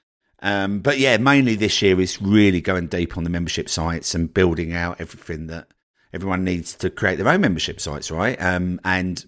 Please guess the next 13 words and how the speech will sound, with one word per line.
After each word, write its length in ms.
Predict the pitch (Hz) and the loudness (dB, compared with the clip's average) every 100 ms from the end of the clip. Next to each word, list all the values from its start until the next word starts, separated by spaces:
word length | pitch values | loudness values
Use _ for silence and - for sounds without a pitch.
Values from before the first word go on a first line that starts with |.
| _ | _
by, 360 | 98 95 92 90 _ _ _ _ _ _ _ _ _ _ _ _ | -2 -2 -2 -6 _ _ _ _ _ _ _ _ _ _ _ _
and 120 | 127 | -4
I 40 | 160 | -2
think, 300 | - 370 - | -2 -4 -6
uh, 140 | 175 - - | -10 -10 -10
w-, 200 | 147 143 - - | -14 -14 -16 -10
the 80 | 139 | -8
w-, 260 | 175 208 156 | -6 -2 2
reason 300 | 226 220 180 | 2 2 2
I 80 | |
like 480 | 147 135 127 113 107 _ _ _ | 2 2 0 -2 -6 _ _ _
doing 360 | 139 127 107 | 0 0 0
it 320 | 101 101 - | -2 -6 -8